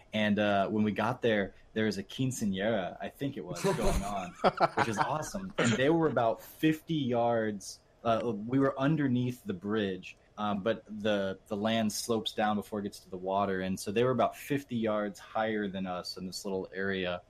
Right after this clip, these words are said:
Speaker 1: And, um, and we were in our, what you see in the picture there. And, um, <laughs> it was fun because, uh, yeah, all my friends were there, like, kinda taking video and pictures of the moment.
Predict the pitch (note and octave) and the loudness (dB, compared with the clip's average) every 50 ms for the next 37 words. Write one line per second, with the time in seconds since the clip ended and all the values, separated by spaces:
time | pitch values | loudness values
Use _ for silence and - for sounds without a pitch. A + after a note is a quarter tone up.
0 | - - - - - _ - G2+ G2 F#2+ G2 F#2+ F#2+ G2 F#2+ F#2+ F#2+ F#2+ G2 F#2+ | -20 -20 -20 -20 -20 _ -4 0 0 2 2 2 2 2 2 2 2 0 0 0
1 | G#2 G#2 G2+ G2+ G2 F#2+ F#2+ F#2+ F#2+ F#2+ - - _ - G2+ G2+ G2 - - G#2 | 0 2 2 2 2 2 2 2 0 -2 -4 -10 _ -12 -8 -6 -6 -6 -4 -4
2 | G2+ - - G2+ F#2+ F#2 F2+ - - G2+ - - - F#2+ F2+ G2+ G2+ G2 F#2 - | -2 -2 -2 -2 -4 -4 -6 -8 -8 -8 -6 -6 -6 -4 -2 -2 -2 -2 -4 -6
3 | - - - - - - - G#2+ G#2+ G#2 G#2 G#2 G#2 G2 G#2 G2+ G2 G2 F#2 F#2 | -12 -20 -20 -20 -20 -10 -4 -2 2 2 4 4 4 4 4 4 4 2 2 0
4 | F2+ F2 F2 - _ - - - - - B2 - - - - - - - - - | -4 -6 -8 -12 _ -4 -4 -2 -2 -2 -4 -6 -6 -10 -16 -20 -20 -20 -20 -14
5 | - - A2+ A2+ A2 - - - C3+ C3 B2 A#2+ A2+ G2+ - A2+ G2+ F#2 G2 G#2 | -4 0 2 2 2 2 2 2 4 4 4 4 2 2 0 -2 -2 -2 -2 0
6 | G2+ G2 G2 A2+ A2 A2 A2 A2+ - A#2 A#2+ A#2+ B2 B2 A#2+ A#2+ - A#2 A#2 A2+ | 0 0 2 2 2 2 2 0 0 2 2 2 2 2 0 0 -2 -2 -2 -2
7 | G2+ A2 G#2 G#2 G#2 G#2 G#2 G2+ - - A2+ G#2+ G#2 G2 - A#2 G#2+ G2 G2+ G2 | -4 -4 -4 -2 -2 -2 -2 -4 -4 -6 -6 -4 -4 -4 -4 -6 -4 -4 -4 -4
8 | F#2+ G2 G#2+ G#2+ G#2 G#2 G#2 G2+ G2+ G2 F#2+ F2+ - - A2+ - - - G#2 F#2 | -4 -4 -2 -2 -2 -2 -2 -2 -2 -4 -6 -8 -10 -10 -12 -10 -10 -10 -10 -10
9 | G2+ F#2 F#2 G2 G2 G2 G2 G2 G2 F#2+ F#2+ - | -10 -8 -6 -4 -2 -2 -2 -2 -2 -2 -4 -6